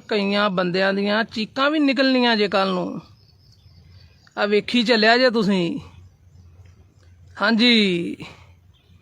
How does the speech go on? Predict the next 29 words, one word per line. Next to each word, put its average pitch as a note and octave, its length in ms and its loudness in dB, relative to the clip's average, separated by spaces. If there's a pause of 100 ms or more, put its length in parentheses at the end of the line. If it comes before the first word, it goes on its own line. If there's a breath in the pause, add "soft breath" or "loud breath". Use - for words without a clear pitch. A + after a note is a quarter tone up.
(680)
ਠੀਕ G3+ 200 -4
ਆ B3 40 2
ਨਾ? E4+ 120 2
ਕਲਿੱਪ C4+ 360 0
ਕੱਟ A#3+ 260 2
ਕੱਟ A#3 260 2
ਕੇ G#3 140 0
ਪਾਉਣਗੇ B3 460 0
ਕੱਲ੍ਹ A#3 280 2
ਨੂੰ। F#3+ 680 0 (1300 loud breath)
ਇਹਨੇ A#3 260 0
ਸਹੁੰ C#4 400 2
ਕਿਵੇਂ C#4 260 4
ਚੱਕ A3+ 300 0
ਲਈ A3 180 2
ਸੰਵਿਧਾਨ G3+ 580 2
ਦੀ, F3 540 -4 (1200 soft breath)
ਹੈਂ? B3 720 2
ਇਹ A3+ 60 0
ਜਿਹੜੇ B3+ 300 6
ਆਂਦੇ B3+ 260 4
ਡਿਬਰੂਗੜ੍ਹ A#3+ 600 2
ਤੋਂ A#3 200 2
ਆ A#3+ 180 6
ਹੀ C4 100 4
ਨਹੀਂ C4 160 2
ਸਕਦਾ G#3 400 4
ਉਹ G#3 180 2
ਬੰਦਾ, F3+ 680 0